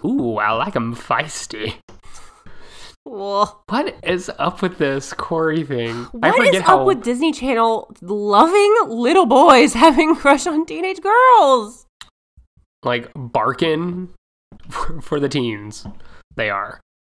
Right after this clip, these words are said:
Speaker 1: Um, so that's when, um, Tanya walks in,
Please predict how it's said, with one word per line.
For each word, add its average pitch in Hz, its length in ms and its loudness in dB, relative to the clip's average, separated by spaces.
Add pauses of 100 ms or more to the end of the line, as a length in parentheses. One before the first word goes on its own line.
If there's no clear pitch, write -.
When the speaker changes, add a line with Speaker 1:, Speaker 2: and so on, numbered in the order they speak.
(300)
Speaker 1:
Um, 131 120 -4
so 151 100 -4
that's 143 200 -2
when, 143 240 0
um, 123 480 -2 (920)
Tanya 156 320 -2
walks 120 320 -2
in, 107 280 -12